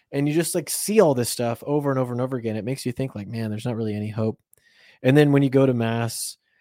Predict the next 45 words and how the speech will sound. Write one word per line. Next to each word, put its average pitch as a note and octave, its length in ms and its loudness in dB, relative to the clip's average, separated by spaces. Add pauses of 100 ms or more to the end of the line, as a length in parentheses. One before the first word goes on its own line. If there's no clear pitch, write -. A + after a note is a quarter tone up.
(180)
and, A2 200 -2
like, G2+ 400 -2 (880)
everything's B2 340 0 (280)
sort B2 180 2
of A2+ 140 0
uninspired A2+ 920 0
and, A#2 160 -4
like, A2+ 140 -4
the A#2 60 -4
people A#2+ 260 -4
around A2 280 -4
you A2 100 -2
are G#2+ 60 -2
on A2 120 -2
their G#2+ 100 -4
phones, A2 680 -6 (360)
you're C3+ 120 0
just D3+ 220 0
like, A#2+ 300 -2 (960)
it's D#3+ 160 4
very F3 380 6
easy C#3 320 2
to A#2+ 140 -4
lose A#2 240 -2
hope, F#2+ 260 -6 (420)
you B2 120 4
know? G#2+ 320 -2
And B2 160 0
so C3+ 120 6
I C3 100 8
think D#3 220 2
I, B2+ 240 6
I A2+ 160 0
fall B2 280 2
victim A2+ 320 -4
to A2 120 -4
that G2+ 280 -8
pretty A2+ 160 -8
much G#2+ 160 -8
every G#2 240 -4
day. F#2+ 320 -10
And G#2 100 -16
so - 120 -6
I A2 80 -2
need, A2 340 -6